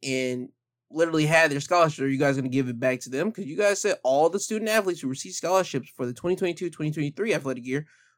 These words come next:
will continue their scholarships. Okay, that's stupid. So yeah, okay, so whoever had a scholarship before them will be able to keep their scholarship. All right, good, good, good, good. Um, <laughs> I don't,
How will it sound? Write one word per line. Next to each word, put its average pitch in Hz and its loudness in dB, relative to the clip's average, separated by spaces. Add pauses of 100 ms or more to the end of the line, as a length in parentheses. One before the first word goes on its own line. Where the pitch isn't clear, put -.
(100)
will 135 0
continue 147 0
their 139 2
scholarships. 156 -2 (920)
Okay, 269 6
that's 202 4
stupid. 135 -2
So - -6
yeah, 147 2
okay, 127 -4
so 139 -12
whoever 175 4
had 143 4
a - -4
scholarship 139 0
before 127 -6
them 123 -6
will 120 -8
be 131 -4
able 123 -6
to - -12
keep 131 -10
their 123 -12
scholarship. 147 -12
All 180 4
right, 127 2
good, 120 -8
good, - -18
good, - -20 (920)
good. 185 -6
Um, 190 2 (840)
<laughs> - -2
I 208 2 (500)
don't, 185 4